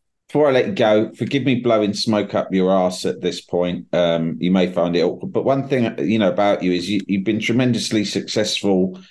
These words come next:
and prolific in, in, uh, everything you've done.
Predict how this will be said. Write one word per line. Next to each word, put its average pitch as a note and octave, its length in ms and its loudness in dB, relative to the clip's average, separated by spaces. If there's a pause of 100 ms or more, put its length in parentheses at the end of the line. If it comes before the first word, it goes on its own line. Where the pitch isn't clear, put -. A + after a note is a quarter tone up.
(140)
and F#2 180 -2
prolific G#2 460 -2
in, F#2 180 2
in, F#2 400 0
uh, D#2+ 200 -2 (120)
everything F#2+ 480 0
you've E2 160 -10
done. F2+ 420 -2